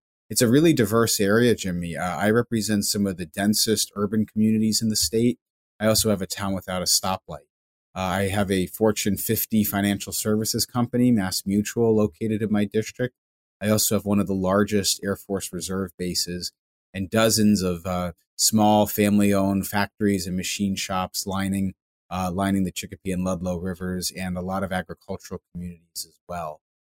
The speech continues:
Uh, I'm really running, uh, because I think it's important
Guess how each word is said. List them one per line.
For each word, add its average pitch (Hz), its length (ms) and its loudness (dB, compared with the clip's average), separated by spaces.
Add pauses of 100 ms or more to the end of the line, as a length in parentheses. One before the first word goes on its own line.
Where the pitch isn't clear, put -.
(240)
Uh, 92 160 -8
I'm 110 180 2
really 147 280 6
running, 104 600 4
uh, 90 280 -6 (100)
because 101 240 -8
I 98 80 -4
think 160 200 -4
it's - 160 -6
important 104 800 -2